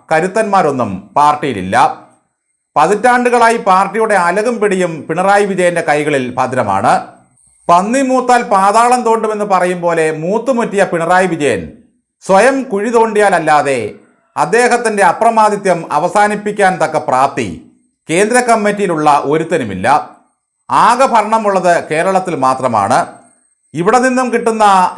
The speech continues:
ലവി കൊണ്ടാണ് പി ബിയുടെ അടുക്കളയിൽ പുകയുയരുന്നത്. എന്തിനേറെ, കണ്ണൂരിലെ കാര്യം മാത്രം എടുക്കാം.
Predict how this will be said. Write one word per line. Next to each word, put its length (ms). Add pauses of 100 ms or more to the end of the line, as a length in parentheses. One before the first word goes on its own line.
ലവി 220
കൊണ്ടാണ് 680 (520)
പി 200
ബിയുടെ 280
അടുക്കളയിൽ 880
പുകയുയരുന്നത്. 800 (600)
എന്തിനേറെ, 720 (480)
കണ്ണൂരിലെ 520
കാര്യം 420
മാത്രം 400
എടുക്കാം. 540